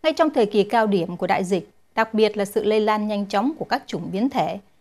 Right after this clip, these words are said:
mà các chuyên gia và các nhà khoa học trên thế giới đã nghĩ đến một loại vaccine vượt qua thế hệ vaccine hiện tại, nhằm đối diện với những chủng biến thể trong tương lai.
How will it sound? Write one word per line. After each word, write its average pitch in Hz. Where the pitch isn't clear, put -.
mà 214
các 285
chuyên 240
gia 220
và 196
các 277
nhà 214
khoa 202
học 185
trên 202
thế 220
giới 220
đã 240
nghĩ 247
đến 214
một 285
loại 185
vaccine 208
vượt 196
qua 202
thế 233
hệ 247
vaccine 208
hiện 175
tại, 180
nhằm 220
đối 254
diện 262
với 269
những 262
chủng 165
biến 226
thể 226
trong 196
tương 196
lai. 190